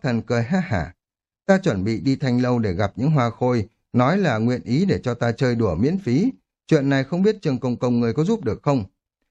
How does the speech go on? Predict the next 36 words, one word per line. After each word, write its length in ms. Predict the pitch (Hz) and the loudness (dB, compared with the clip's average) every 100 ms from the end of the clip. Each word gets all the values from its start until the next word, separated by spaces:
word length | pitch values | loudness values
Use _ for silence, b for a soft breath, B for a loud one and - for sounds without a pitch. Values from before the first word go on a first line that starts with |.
| _ - | _ 0
Nói 160 | 151 | 2
xong 260 | 185 196 185 | 2 0 0
hắn 180 | 160 196 | 0 0
còn 180 | 131 95 | -2 0
cố 60 | 123 | 0
ý 100 | 175 | 0
xoạc 300 | 190 143 107 | 0 -2 -2
hai 160 | - 123 | -4 -2
cái 120 | 151 | -2
chân 200 | 151 127 | 0 0
đê 140 | 120 123 | 0 -2
tiện 280 | - 123 - | -2 -4 -2
của 100 | 98 | 0
mình, 260 | 101 90 - _ - | 0 0 -4 _ 0
nhìn 220 | 143 135 | 2 2
về 160 | 131 123 | 0 -2
phía 260 | 120 127 170 | 0 -2 0
Trương 200 | 151 123 | -2 0
Thiên 200 | 131 113 | -2 0
Thiên. 240 | 135 131 110 _ _ _ _ - | 0 0 -4 _ _ _ _ -2
Đại 160 | 151 | 0
thái 180 | 151 170 | 2 0
giám 240 | 160 156 190 | 0 0 0
kẽ 200 | 202 208 | -2 -2
giật 180 | 151 - | -2 -2
mình, 280 | 117 95 73 | -2 -2 -2
sau 180 | 131 | 0
đó 140 | 113 131 | 0 2
lập 160 | 165 - | 0 -2
tức 240 | - 226 - | -4 -2 0
cạn 200 | 123 76 | -2 -2
lời: 300 | 107 92 73 - - | -2 -2 -4 -10 -4
"Mẹ 240 | 110 92 | -2 0
nó, 280 | 101 117 208 - - | 0 0 0 -4 -2
cẩu 220 | 110 82 | 0 0
vật, 180 | 110 | -2